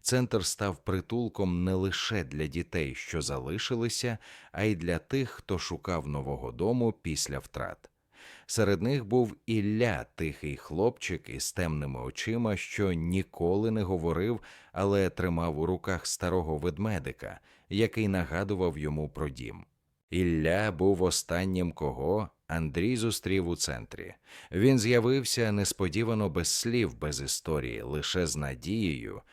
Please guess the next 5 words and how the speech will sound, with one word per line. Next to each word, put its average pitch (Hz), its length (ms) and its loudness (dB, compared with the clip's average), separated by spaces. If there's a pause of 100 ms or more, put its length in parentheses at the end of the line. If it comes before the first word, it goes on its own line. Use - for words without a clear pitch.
(140)
що - 300 -6 (120)
тут 143 320 0
йому 98 340 4
дадуть 82 500 0
шанс. - 640 -6